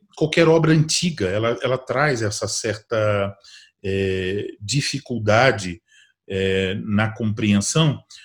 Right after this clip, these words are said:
mas muitas vezes porque nós estamos também tentando alcançar um objetivo de forma, é, equivocada, né?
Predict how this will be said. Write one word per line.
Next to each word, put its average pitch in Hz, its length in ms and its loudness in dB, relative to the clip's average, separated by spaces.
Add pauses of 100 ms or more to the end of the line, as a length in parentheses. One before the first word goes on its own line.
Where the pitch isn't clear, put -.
(160)
mas 131 280 2
muitas 160 340 4
vezes 160 300 4
porque - 300 -4
nós 147 280 2
estamos 147 440 -2
também 135 580 0 (380)
tentando 156 840 4
alcançar 143 640 0
um 135 80 0
objetivo 120 920 -2 (320)
de 147 160 -2
forma, 151 1300 2 (500)
é, 120 600 0
equivocada, 139 720 0 (180)
né? 120 300 -2